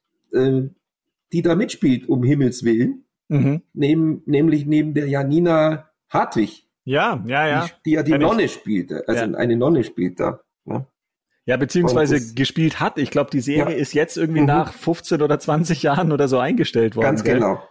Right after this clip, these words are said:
Speaker 1: Mhm, genau, ist eingestellt worden, weil auch, naja, gut, ich meine, der Fritz Wepper ist auch einfach zu alt auch schon, ne? Also der, also, also was heißt zu alt, aber er ist recht alt, glaub ich, auch nicht mehr so gesund. Der hatte ja,
Speaker 2: Mhm.
Speaker 1: glaub ich,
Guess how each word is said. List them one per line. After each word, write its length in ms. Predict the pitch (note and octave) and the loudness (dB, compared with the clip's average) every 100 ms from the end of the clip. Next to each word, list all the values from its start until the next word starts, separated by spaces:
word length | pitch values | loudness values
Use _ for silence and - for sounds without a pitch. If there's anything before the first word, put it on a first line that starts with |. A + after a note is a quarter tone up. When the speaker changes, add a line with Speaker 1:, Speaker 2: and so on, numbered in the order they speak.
| _ | _
Speaker 1:
Mhm, 340 | - D#3 F#3+ A3+ - | 0 2 2 0 -4
genau, 360 | B2 F#2+ - - | 0 0 -2 -6
ist 140 | - | -6
eingestellt 520 | A#2+ A2+ A2+ B2 A2 | -2 0 0 2 0
worden, 460 | A2+ A2 A2 A2 A2 - _ _ _ _ _ _ - | 0 0 2 2 0 -6 _ _ _ _ _ _ -6
weil 300 | B2+ A#2+ - | -2 0 0
auch, 300 | G#2 G#2+ - _ | 0 -2 -8 _
naja, 320 | G#2 G#2 A#2 | -8 -4 -6
gut, 300 | - A2+ - | -4 -4 -4
ich 120 | - | -6
meine, 260 | A2 G2+ G#2 | -2 0 2
der 200 | G2 G2 | 0 0
Fritz 300 | - G#2+ - | 0 -2 -2
Wepper 240 | G2+ - A#2+ | -4 -2 -2
ist 240 | D2 - | -2 -2
auch 280 | - - - _ _ _ _ _ - | -2 -4 -10 _ _ _ _ _ -6
einfach 300 | A2 G#2 G2 | -4 -2 -4
zu 160 | - | -4
alt 280 | - F#2+ B2+ | 0 0 0
auch 200 | - F2 | 0 -2
schon, 280 | - F2+ E2+ | 0 0 2
ne? 260 | F#2 A2+ - | 2 0 -2
Also 180 | F#2+ F#2+ | -2 0
der, 320 | F#2+ - - | 0 -2 -2
also, 280 | G#2 G#2 - | 0 0 0
also 140 | G#2+ | 0
was 120 | G#2 | 0
heißt 220 | A2+ - - | -2 -4 -2
zu 180 | E3+ - | -2 0
alt, 200 | A2 F2 | -2 -2
aber 160 | C#2+ | -2
er 80 | B1 | -2
ist 140 | - | -2
recht 220 | G2 - - | -4 -4 -2
alt, 260 | E2+ A#2 - - - - | -2 -2 -8 -20 -20 -8
glaub 160 | G#2+ | -4
ich, 120 | G#2+ G#2 | -2 -2
auch 80 | G#2+ | -2
nicht 160 | A2 | 0
mehr 80 | G#2+ | 0
so 100 | G#2+ | 0
gesund. 540 | G2+ F#2 G#2 B2+ - | 0 0 0 -2 -4
Der 80 | - | -4
hatte 180 | A#2+ A2+ | -2 0
ja, 80 | - | -2
Speaker 2:
Mhm. 40 | |
Speaker 1:
glaub 140 | B2 C3+ | -2 -2
ich, 260 | G#2+ - | -4 -10